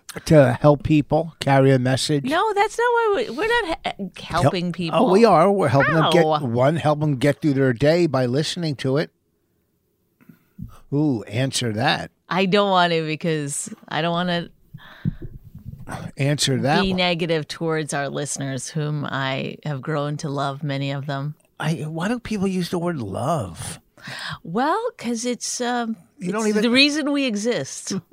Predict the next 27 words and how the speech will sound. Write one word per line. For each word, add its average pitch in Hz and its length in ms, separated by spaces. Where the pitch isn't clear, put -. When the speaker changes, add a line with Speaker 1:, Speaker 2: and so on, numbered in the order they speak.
Speaker 1:
It's - 60
so - 80
Speaker 2:
Uh, 147 800
when 185 140
people - 160
Speaker 1:
stupid. 302 40
Speaker 2:
ask, 285 220
say, 262 260
"What, 233 240
what's 285 180
the 269 80
meaning 254 280
of 233 100
life?" 226 400
It 202 140
all 220 160
comes 220 200
down 202 260
to 196 80
love. 127 500
And, 143 360
uh, 139 380
so - 160
I 190 60
guess 240 220
you'll 233 120
never, 220 560